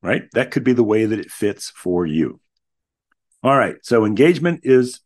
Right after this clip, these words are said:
the first one we're gonna look at. The next is time. Time is closely related to engagement, but it's not the same. So one is, "I don't have the time.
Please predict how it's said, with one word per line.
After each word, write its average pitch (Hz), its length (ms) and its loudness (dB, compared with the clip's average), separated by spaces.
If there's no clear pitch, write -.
the 117 60 -6
first 143 320 -2
one 98 180 -6
we're 87 140 -12
gonna 85 120 -8
look 85 200 -8
at. 98 240 -2
The 117 80 2
next 202 340 0
is 117 300 -2
time. 80 680 -8
Time 175 280 2
is 151 120 2
closely 170 520 2
related 123 440 6
to 104 120 4
engagement, 98 640 0
but 104 180 -2
it's 92 180 -6
not 98 260 -6
the 92 80 -10
same. 85 400 -10
So 113 640 2
one 190 720 2
is, 95 800 -2
"I 117 640 0
don't 98 400 -4
have 85 340 -10
the 92 260 -6
time. 76 520 -6